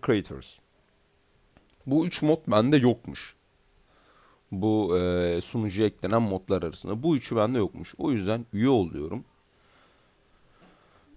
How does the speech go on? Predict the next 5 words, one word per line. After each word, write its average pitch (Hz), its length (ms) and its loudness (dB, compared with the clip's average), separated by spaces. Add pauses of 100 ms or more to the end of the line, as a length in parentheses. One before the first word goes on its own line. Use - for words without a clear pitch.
(680)
Üye 139 180 6
oluyor 123 680 2 (1000)
ve 95 240 0
indirmeye 113 580 0
başlıyor. 90 500 -2